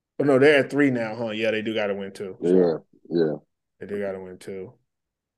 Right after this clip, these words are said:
Speaker 1: They gotta win two. And then after they play the Wolverines, shit, they got bye week, and then they play Butchers.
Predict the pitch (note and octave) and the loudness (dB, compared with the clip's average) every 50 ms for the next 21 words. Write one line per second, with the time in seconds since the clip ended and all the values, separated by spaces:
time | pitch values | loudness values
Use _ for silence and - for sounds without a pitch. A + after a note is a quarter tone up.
0 | _ _ _ - A#2+ G#2 G#2+ A2+ A#2 A2 G#2+ G#2+ G#2 G2+ - - C3 B2 A2 G#2 | _ _ _ -20 -18 -14 -10 -10 -10 -10 -10 -12 -12 -12 -8 -6 -6 -6 -6 -6
1 | G2+ G2+ G2 - - - G#2 G#2 G#2 A2 A2 A2 A2 G#2+ G2+ - - A2+ B2 C3 | -8 -10 -12 -14 -12 -10 -10 -6 -4 -4 -4 -4 -4 -6 -8 -6 -4 -2 -2 -2
2 | - - B2+ B2+ B2 B2+ B2+ B2 B2 B2 B2 B2+ B2+ B2+ D#3+ C#3+ B2+ B2+ C#3+ D#3+ | -2 -2 -2 -2 -2 0 0 0 0 0 -2 -2 -4 -4 -6 -4 -4 -2 -2 -2
3 | D#3+ C3+ C3 B2+ B2 B2 B2 B2 - - - _ _ _ _ _ _ _ _ _ | -2 -4 -4 -4 -6 -6 -8 -10 -14 -18 -20 _ _ _ _ _ _ _ _ _
4 | _ _ _ _ _ _ _ _ _ _ _ _ _ - - - - - - - | _ _ _ _ _ _ _ _ _ _ _ _ _ -20 -20 -16 -14 -14 -14 -14
5 | - - _ _ _ _ _ _ _ _ _ _ _ _ _ _ _ _ _ _ | -16 -20 _ _ _ _ _ _ _ _ _ _ _ _ _ _ _ _ _ _
6 | - - A#2 A#2 A2 G2 F#2 F#2+ F#2+ G2+ A2 B2 C3+ C3 B2 B2+ C3 C3+ C#3 C#3 | -16 -10 -8 -6 -6 -6 -8 -8 -6 -4 -2 0 0 2 2 2 2 2 2 2
7 | C#3 C#3 - G#2+ G#2+ G#2+ A2+ A2+ A2 A2+ A2 - - A#2+ A#2 A#2+ A#2+ A#2+ A#2+ B2 | 0 -4 -8 -10 -10 -8 -6 -4 -4 -4 -2 0 2 4 4 6 4 4 4 2
8 | B2 B2 B2 B2+ B2+ B2+ B2+ B2+ B2+ B2+ B2 B2+ C3 - _ _ _ _ - G#2+ | 2 2 2 2 0 0 0 0 -2 -4 -4 -8 -12 -18 _ _ _ _ -16 -4
9 | A2 C3 D#3 - - - F#2+ F#2 - - | 2 4 4 4 2 -2 -8 -10 -12 -14